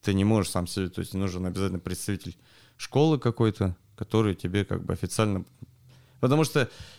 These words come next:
это, знаете, как работает? Потому что если ты собрался ехать на И Би Джи Эф, допустим, бороться, там надо регистрировать через сайт, и обязательно нужно подтверждение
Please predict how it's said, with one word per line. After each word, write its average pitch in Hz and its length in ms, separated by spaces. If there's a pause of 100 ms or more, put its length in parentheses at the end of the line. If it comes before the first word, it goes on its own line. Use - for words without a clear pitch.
это, 131 300
знаете, 156 220
как 113 160
работает? 117 400
Потому 113 160
что 120 140
если 113 160
ты 113 120
собрался 120 440
ехать 110 220
на 110 120
И - 20
Би 110 120
Джи 117 260
Эф, 131 60
допустим, 98 440
бороться, 92 340 (200)
там 113 180
надо 107 200
регистрировать 107 540
через 101 240
сайт, 131 340
и 101 80
обязательно 107 440
нужно 104 280
подтверждение 104 760